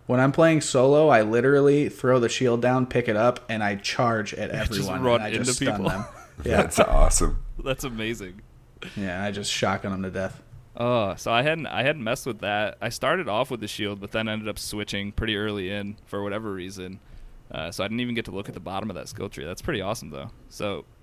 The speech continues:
Speaker 2: but, uh, my Mirage guy right now, I just unlocked something where if he's out, the hologram,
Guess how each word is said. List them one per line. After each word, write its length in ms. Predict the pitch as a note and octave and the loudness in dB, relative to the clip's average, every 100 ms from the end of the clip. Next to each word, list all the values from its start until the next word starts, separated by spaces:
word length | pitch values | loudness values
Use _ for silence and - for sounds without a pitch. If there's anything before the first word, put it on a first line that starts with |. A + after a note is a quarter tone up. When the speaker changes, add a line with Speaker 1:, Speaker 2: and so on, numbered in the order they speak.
| - | -12
Speaker 2:
but, 220 | A2 A2 | -6 -4
uh, 260 | G#2+ G#2 G2+ | -4 -6 -8
my 180 | D2+ G#2+ | -8 -6
Mirage 480 | C#3+ C3+ G#2+ B2+ D3 | -6 -4 -2 -2 -2
guy 220 | G#2+ G2 | -4 -4
right 160 | G2+ F#2+ | -4 -6
now, 260 | G2 G2 F#2+ | -6 -6 -8
I 100 | G2+ | -8
just 200 | A2+ - - - | -10 -12 -20 -14
unlocked 360 | G#2 A2 A2+ A#2 | -8 -4 -4 -4
something 400 | A#2+ A#2+ A#2+ A#2 | -6 -4 -4 -4
where 400 | A2 G2+ F#2+ F2+ _ - - _ | -4 -4 -6 -10 _ -20 -20 _
if 140 | A2 G#2+ | -8 -8
he's 300 | A2 A#2+ A#2 | -4 -4 -4
out, 320 | - G2+ C3+ - _ | -6 -2 -2 -4 _
the 100 | G#2+ | -8
hologram, 480 | A2 A#2+ C3+ D3+ D#3 | -4 -4 -2 -4 -6